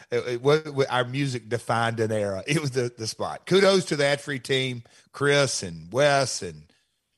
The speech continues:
and, uh, uh, Josh, who shot some stuff, and Road Dogg, and man, uh, the Dallas show at Gilley's, uh, you got a first taste of the charisma of the Road Dogg on stage. And we're doing it, Conrad.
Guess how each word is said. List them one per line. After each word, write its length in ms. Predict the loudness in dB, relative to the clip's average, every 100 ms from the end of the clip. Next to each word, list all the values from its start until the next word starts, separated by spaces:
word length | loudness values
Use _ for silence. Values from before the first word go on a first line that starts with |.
| _ _ _ _ _ _ _ _ -12
and, 220 | -10 -6
uh, 400 | -6 -8 -10 -12 -16 _ _ _ -12
uh, 120 | -10
Josh, 480 | 0 2 4 2 0
who 100 | -4
shot 320 | 2 2 2
some 140 | -4
stuff, 540 | -8 0 2 2 0 -4
and 320 | -10 -10 -18 _
Road 240 | -2 0 2
Dogg, 440 | 2 4 4 0
and 300 | -8 -8 -14 _ _
man, 320 | -2 -2 -2 -12 -8
uh, 340 | -4 -4 -4
the 140 | -6 -2
Dallas 340 | 2 2 0
show 240 | 0 0
at 100 | 0
Gilley's, 520 | -2 -2 -2 -4 -10 -12 -8
uh, 240 | -6 -6
you 160 | -6 -6
got 200 | -2 -2
a 40 |
first 360 | -2 -4 -4 -4
taste 360 | -4 -2 -4 -10
of 240 | -12 -14
the 100 | -14
charisma 680 | -10 -6 -4 -4 -4 -6 -6
of 180 | -10 -10
the 60 | -8
Road 260 | -6 -4
Dogg 260 | -4 -4 -4
on 180 | -8 -8
stage. 520 | -10 -10 -8 -8 -14 _ -20 -8
And 120 | 0
we're 100 | 2
doing 280 | 4 4 4
it, 120 | 2
Conrad. 580 | 2 2 2 4 4